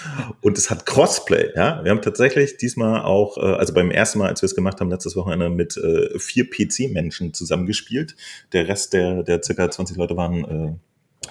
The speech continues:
PlayStation. Und, äh, das ist nett,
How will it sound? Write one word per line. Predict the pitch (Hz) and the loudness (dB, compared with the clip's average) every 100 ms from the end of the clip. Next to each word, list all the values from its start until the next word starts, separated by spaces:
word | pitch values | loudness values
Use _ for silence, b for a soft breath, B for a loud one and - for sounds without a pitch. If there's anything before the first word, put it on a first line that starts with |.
| - | -2
PlayStation. | 110 - 127 160 B B B 147 B _ | 0 0 -4 -6 B B B -18 B _
Und, | - 92 92 - | -2 0 -4 -6
äh, | - | -6
das | - 165 - | -2 0 0
ist | - | -2
nett, | 170 - | -4 -6